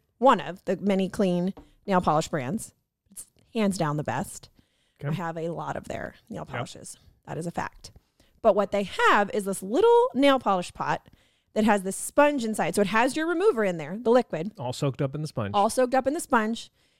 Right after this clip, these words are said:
Speaker 1: And depending on which one you get, there's also a little sponge that comes off in the lid if you needed to remove polish on your toenails.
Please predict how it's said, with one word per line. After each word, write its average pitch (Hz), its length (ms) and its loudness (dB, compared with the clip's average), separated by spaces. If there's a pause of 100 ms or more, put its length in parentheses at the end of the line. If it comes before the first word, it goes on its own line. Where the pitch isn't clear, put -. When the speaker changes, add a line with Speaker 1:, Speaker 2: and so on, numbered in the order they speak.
Speaker 1:
And 214 100 0
depending 240 280 0
on 254 80 0
which 247 180 0
one 277 100 2
you 277 100 4
get, 233 200 4
there's 196 160 -4
also 202 220 -2
a 208 40 2
little 214 160 4
sponge 214 340 2
that 208 100 -6
comes 202 200 0
off 185 180 2
in 220 60 0
the 214 80 2
lid 180 280 4
if 196 140 -6
you 196 60 2
needed 185 240 4
to 190 80 0
remove 185 320 2
polish 180 320 2
on 180 100 0
your 165 100 -4 (100)
toenails. - 420 -6